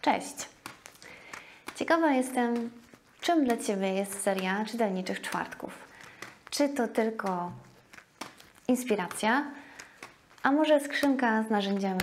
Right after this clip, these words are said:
do tego, w jaki sposób wykorzystać różne techniki i książki do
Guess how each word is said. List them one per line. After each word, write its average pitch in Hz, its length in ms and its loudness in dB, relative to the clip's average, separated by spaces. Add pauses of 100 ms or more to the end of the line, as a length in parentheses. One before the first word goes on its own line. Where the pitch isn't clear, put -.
do 185 60 -10
tego, 302 520 2 (920)
w 247 60 -2
jaki 285 240 2
sposób 208 520 -6 (460)
wykorzystać 196 760 0 (320)
różne 185 600 -2 (120)
techniki 208 680 -2 (100)
i 277 60 -2
książki 220 720 -2 (540)
do 285 420 4